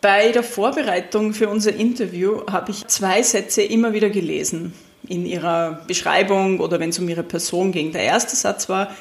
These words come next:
"Der blonde Shaolin." Und der zweite Satz war, "Marc Gassert verbrachte den Großteil seines Lebens in unterschiedlichen Kontinenten, in unterschiedlichen Kulturen."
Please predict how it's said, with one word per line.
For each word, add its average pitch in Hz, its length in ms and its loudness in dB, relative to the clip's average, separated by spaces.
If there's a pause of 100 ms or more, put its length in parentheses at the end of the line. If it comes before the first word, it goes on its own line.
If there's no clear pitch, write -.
(180)
"Der 185 80 4
blonde 185 380 2
Shaolin." 170 520 0 (1120)
Und 196 140 -2
der 214 100 -2
zweite 214 420 0
Satz - 400 -4
war, 165 320 0 (300)
"Marc 170 260 0
Gassert - 400 2
verbrachte - 520 -2
den 196 200 0
Großteil 190 560 -2
seines 175 360 -2
Lebens 175 400 2
in 190 100 0
unterschiedlichen 208 760 0
Kontinenten, 175 800 -2
in 170 120 -4
unterschiedlichen 170 640 -4
Kulturen." 175 680 -2